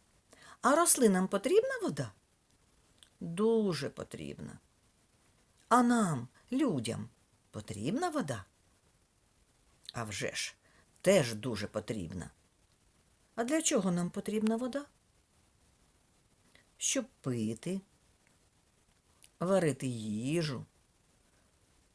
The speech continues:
купатись, мити посуд, прати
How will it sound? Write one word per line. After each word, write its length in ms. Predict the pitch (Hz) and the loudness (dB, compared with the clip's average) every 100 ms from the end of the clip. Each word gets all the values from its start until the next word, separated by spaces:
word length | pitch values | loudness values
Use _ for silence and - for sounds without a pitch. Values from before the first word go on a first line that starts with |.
| _ | _
купатись, 1080 | - 285 - 165 143 120 120 - 220 - - _ _ _ _ _ _ _ _ _ _ - | -6 -6 -4 -4 -2 -4 -6 -6 -4 -4 -6 _ _ _ _ _ _ _ _ _ _ -6
мити 360 | 151 143 - 262 | -4 -2 -2 -2
посуд, 840 | 269 269 214 190 214 - 330 - _ _ _ _ _ _ _ _ _ _ _ _ _ _ | 0 0 0 0 -2 -4 -6 -10 _ _ _ _ _ _ _ _ _ _ _ _ _ _
прати 560 | 175 175 147 - 139 | 2 4 4 2 -4